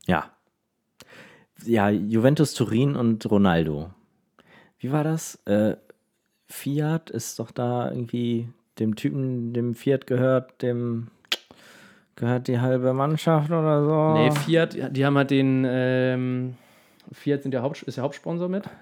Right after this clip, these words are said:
Speaker 1: Ja.
Speaker 2: Und die ha-, wollten halt den Ronaldo-Deal mit anschieben mit
Speaker 1: Ja.
Speaker 2: fünfzig Millionen und so, dann haben sie ja alle versucht zu
Speaker 1: Ja.
Speaker 2: streiken.
Speaker 1: Ja.
Speaker 2: Aber haben sie dann doch nicht.
Speaker 1: Ja, aber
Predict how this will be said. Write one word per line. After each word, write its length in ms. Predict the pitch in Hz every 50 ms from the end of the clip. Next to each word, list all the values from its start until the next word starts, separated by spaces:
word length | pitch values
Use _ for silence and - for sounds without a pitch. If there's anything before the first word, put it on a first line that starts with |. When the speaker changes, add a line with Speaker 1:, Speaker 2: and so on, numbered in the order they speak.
| -
Speaker 1:
Ja. 160 | 113 104 104
Speaker 2:
Und 80 | 104 107
die 80 | 127 123
ha-, 120 | 127 -
wollten 200 | 123 131 135 127
halt 100 | 127 120
den 100 | 123 123
Ronaldo-Deal 920 | 120 117 120 123 127 127 127 123 120 120 - - - - 113 120 120 123 120
mit 140 | 117 113 -
anschieben 360 | 110 123 127 - - 143 131
mit 60 | 127
Speaker 1:
Ja. 60 | 92 87
Speaker 2:
fünfzig 260 | 170 - - 139 135
Millionen 200 | 131 127 127 127
und 60 | 120
so, 60 | 127
dann 80 | 117 110
haben 100 | 113 110
sie 60 | 117
ja 100 | 113 -
alle 160 | - 120 123
versucht 320 | 120 - 117 110 120 113 -
zu 80 | 101
Speaker 1:
Ja. 80 | 92 90
Speaker 2:
streiken. 520 | 85 90 107 110 113 135 - 180 208 233 - - - - _ _ _ _ _ _ -
Speaker 1:
Ja. 280 | 107 104 104 92 - - _ -
Speaker 2:
Aber 180 | - 131 127 120
haben 140 | 135 135
sie 80 | 123 127
dann 160 | 120 123 117
doch 160 | 113 117 98
nicht. 220 | 98 101 95 - - - - -
Speaker 1:
Ja, 340 | - 104 98 110 107 107 98
aber 340 | 95 110 107 110 104 95 87